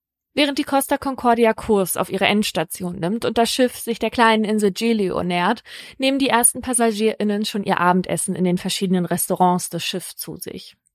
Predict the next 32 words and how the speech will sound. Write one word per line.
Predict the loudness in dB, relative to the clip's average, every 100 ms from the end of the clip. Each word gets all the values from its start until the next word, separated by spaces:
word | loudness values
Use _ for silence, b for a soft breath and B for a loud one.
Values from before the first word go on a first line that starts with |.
| _
Unter | -2 0 0
ihnen | 0 -4 -4
diniert | -4 -2 0
auch | 0 2
ein | 2 0
Paar, | 0 4 4
das | 4 0
die | -2
Blicke | 2 2 4
der | 2 4
umliegenden | 2 2 2 2
Tische | 0 -4 -4 -6
auf | -8 -10
sich | -14 -10
zieht. | -8 -8 -10 -20 _ B B B -4
Es | -2
ist | 0
Kapitän | 0 2 2 4 4 2
Schettino, | 0 0 0 -2 -2 -2 -4
der | 0 2
gerade | 4 2
die | 2
Aufmerksamkeit | 2 2 0 -2 -2 -4 -4 -8
seiner | -6 -8 -6
Begleitung | -2 2 2 0 -6
genießt. | -6 -8 -8 -12 -14 B B B B
Eine | -2 0
charmante, | 0 4 4 2 0 -2
junge | 2 4 4
Dame | 4 4 2 -2
im | -4 -2
Abendkleid. | -2 -2 -6 -8 -8 -8 -12